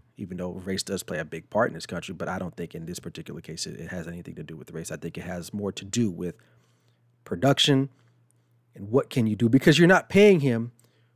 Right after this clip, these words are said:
for what technically he's done. You're paying him for what you think he can do.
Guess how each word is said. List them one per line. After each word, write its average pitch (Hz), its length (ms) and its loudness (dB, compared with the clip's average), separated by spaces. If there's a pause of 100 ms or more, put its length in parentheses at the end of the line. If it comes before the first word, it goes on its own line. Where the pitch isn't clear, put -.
for - 140 2
what 139 220 6
technically 160 340 4
he's 113 220 2
done. 113 180 4
You're 123 140 2
paying 143 360 4
him 135 260 2
for 120 160 -6
what 117 200 -2
you 110 80 -4
think 139 280 0
he 117 100 -2
can 101 180 -8
do. 92 220 -6